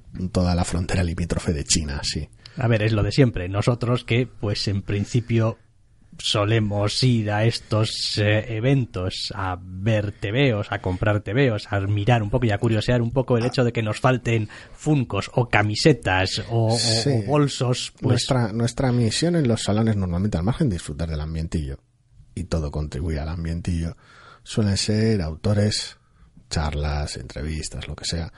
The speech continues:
Speaker 1: mesas redondas, exposiciones de todo tipo, y cajonear y meter las zarpas entre tebeo viejo y pescar lo que nos interesa. Básicamente,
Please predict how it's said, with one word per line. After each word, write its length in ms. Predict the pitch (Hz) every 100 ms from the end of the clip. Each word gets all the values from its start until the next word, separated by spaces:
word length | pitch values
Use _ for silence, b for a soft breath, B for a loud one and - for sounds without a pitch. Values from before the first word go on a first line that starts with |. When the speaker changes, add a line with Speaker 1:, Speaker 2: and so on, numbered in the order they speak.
| b b b -
Speaker 1:
mesas 260 | 78 78 65
redondas, 520 | 73 82 78 73 - B B -
exposiciones 840 | - - 107 107 139 135 165 - _ _ -
de 160 | 101
todo 260 | 87 82 76
tipo, 380 | 104 - 160 - _ _ B B B - -
y 600 | 139 135 117 101 87 82
cajonear 800 | - 82 80 82 82 78 92 104
y 80 | 101
meter 300 | 85 78 87
las 200 | 82 -
zarpas 420 | 85 78 78 -
entre 380 | 78 80 - 80
tebeo 280 | 85 85 85
viejo 500 | 92 123 - 160 156
y 220 | 92 76
pescar 440 | - 78 - - 87
lo 100 | 85
que 80 |
nos 180 | 90 87
interesa. 540 | 85 78 76 76 - - b b b b b -
Básicamente, 640 | 85 80 87 87 80 76